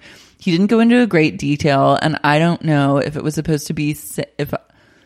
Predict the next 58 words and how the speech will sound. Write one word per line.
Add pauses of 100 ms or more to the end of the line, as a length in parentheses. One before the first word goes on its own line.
(180)
I
was
supposed
to
be
saying
this
or
if
it
was
even
picked
up,
but
I
know
you're
a
huge
Deadhead.
They
were
the
coolest
people.
They
gave
me
a
huge
joint
on
their
last
night.
Chic,
right? (520)
It's
times
like
these
that
I
think
how
good
I
have
it
as
a
bartender,
and
then
some
twenty-one-year-old
asks